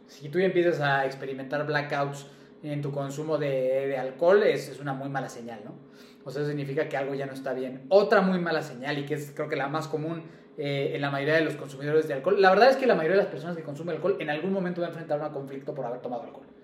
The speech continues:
O sea, la mayoría en algún momento se va a sobrepasar y en algún momento va a tener algún problema por esto. Pero ya estamos hablando de, del tema de adicción.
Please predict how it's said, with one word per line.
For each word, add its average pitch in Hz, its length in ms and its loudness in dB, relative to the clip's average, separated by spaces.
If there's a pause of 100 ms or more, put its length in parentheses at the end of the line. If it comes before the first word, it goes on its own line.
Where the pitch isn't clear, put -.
(200)
O - 40 -20
sea, 156 80 -4
la 170 120 2
mayoría 190 460 8
en 233 60 6
algún 180 200 0
momento 180 280 -2
se 147 140 -4
va 147 60 4
a 147 40 2
sobrepasar 143 560 -2
y 180 60 4
en 147 60 0
algún 139 240 -4
momento 165 360 -2
va 160 60 2
a 147 60 -4
tener 147 160 -4
algún 147 180 -6
problema 135 300 -6
por 190 120 0
esto. 196 180 -4 (360)
Pero 160 100 2
ya 180 140 6
estamos 220 280 6
hablando 165 360 2
de, 135 240 0
del 131 160 -4
tema 156 220 0
de 151 100 4
adicción. 170 480 2